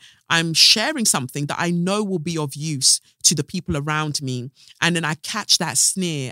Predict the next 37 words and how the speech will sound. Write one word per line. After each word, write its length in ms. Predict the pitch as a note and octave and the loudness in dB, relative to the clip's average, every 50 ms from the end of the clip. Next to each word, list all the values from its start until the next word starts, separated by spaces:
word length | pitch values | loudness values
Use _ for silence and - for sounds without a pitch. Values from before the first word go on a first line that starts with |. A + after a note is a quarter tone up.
| - - | -8 -6
as 200 | - D3+ C#3 - | -4 -4 -2 -2
in, 280 | D3+ C#3+ C3+ C3+ C3 - _ - | -4 -4 -6 -6 -8 -10 _ -8
"Oh, 460 | C#3+ D3 C3+ C#3 C3 F#2 F2 D2 B1+ - | -6 -6 -6 -6 -8 -10 -12 -14 -14 -12
why 200 | G#2+ C3+ C3 C#3 | -10 -8 -6 -2
is 60 | D#3+ D3+ | 2 2
she 220 | - - F3+ E3 | 2 2 0 -4
like 320 | B2+ A2+ B2+ D#3+ - - | -6 -4 -6 -6 -8 -8
that?" 300 | - A#2 B2+ B2+ A2 - - - - _ | -10 -10 -8 -8 -10 -12 -14 -20 -20 _
Or, 140 | - - D#3 | -12 -10 -10
but 320 | - D3 - F3 C3+ - - - - - - - | -6 0 0 0 0 -2 -8 -16 -20 -10 -2 0
I 100 | F#3+ F3+ | 2 2
know 320 | F#3 F#3 F#3 G3 A3 A#3 G3 | 4 4 2 2 2 2 0
that 280 | - D#3+ B2+ A#2 - _ _ _ _ - | 0 0 0 0 -2 _ _ _ _ -4
also 340 | - A3 A3+ G#3+ - G3 E3 | -2 2 4 4 4 4 2
it, 280 | D3 - - - - - _ | -2 -4 -10 -12 -14 -14 _
it's 200 | - E3+ E3 - | -2 2 2 2
rooted 320 | D#3 F3+ G#3+ - - F3 D#3+ | 2 2 0 0 0 0 0
in 80 | D#3 | -4
a 40 | D3 | -4
place 260 | - - F3 E3 - | -4 -2 0 2 2
of 100 | - C#3 | 2 0
insecurity, 840 | E3 E3 D3+ - - C3+ - - - F3 E3 C#3+ G#2 - - A#2+ A#2+ _ _ _ _ _ _ _ _ _ _ _ _ _ _ _ - - - | -2 2 4 4 4 2 0 -4 -4 -2 -2 -4 -6 -8 -10 -12 -12 _ _ _ _ _ _ _ _ _ _ _ _ _ _ _ -14 -4 0
right? 360 | D3+ D3 C#3+ D3+ F3 F#3+ - - - - - - - - - _ _ _ - | 2 4 6 6 4 2 0 -6 -14 -16 -16 -18 -20 -20 -20 _ _ _ 2
Um, 460 | F#3+ E3+ D#3+ D#3 D3 C#3+ C3 - - _ _ _ _ _ - - | 4 4 4 2 -2 -6 -8 -12 -16 _ _ _ _ _ 0 2
and 140 | F#3+ F#3+ | 4 4
I'm 160 | G3+ G3+ A3 A3 | 4 4 4 4
having 260 | A3+ B3 - D#4 C4+ | 2 0 2 2 0
to 100 | - A#3 | 0 0
make 200 | A3+ F#3+ - - | -2 -2 -4 -6
peace 320 | - - A3+ A3 - - - | -4 -4 -2 -2 -2 -2 -2
with 180 | D#3+ D3+ - | -2 -4 -4
the 60 | - | -6
fact, 320 | C#3 - E3 C#3+ B2 - - | -8 -4 -2 -2 -2 -2 -2
and 120 | D#3 D#3+ | -2 -2
I'm 120 | D3+ D#3+ E3 | -2 -2 -2
thankful 440 | - - F#3+ A3+ G3+ - - E3 D3 | 0 2 0 0 0 -4 -4 -4 -4
that, 160 | - D3 | -4 -6